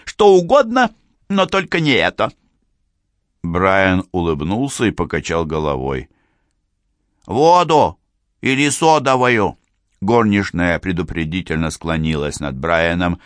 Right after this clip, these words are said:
шурша накрахмаленными юбками. "В-в-в-в-воды, п-п-п-пожалуйста!" После обеда, когда викарий вернулся в свой кабинет,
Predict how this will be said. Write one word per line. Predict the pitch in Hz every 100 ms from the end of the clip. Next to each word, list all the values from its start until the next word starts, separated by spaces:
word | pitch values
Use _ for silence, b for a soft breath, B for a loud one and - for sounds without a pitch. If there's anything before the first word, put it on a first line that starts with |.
| b
шурша | - 107 98 104 90 80
накрахмаленными | 82 85 87 82 85 78 80 78 76 78
юбками. | 73 69 - 80 82 - B B B
"В-в-в-в-воды, | 110 104 104 92 92 95 90 90 101 101 B
п-п-п-пожалуйста!" | 101 - 90 90 92 92 87 76 78 - 80 - _ _ _ _ _ B B B _
После | 190 202 208 185
обеда, | 143 139 160 156
когда | 147 107 95 113
викарий | 90 95 - 101 92 87
вернулся | 76 87 82 92 85 95 82
в |
свой | - 80 73
кабинет, | - 67 69 117 185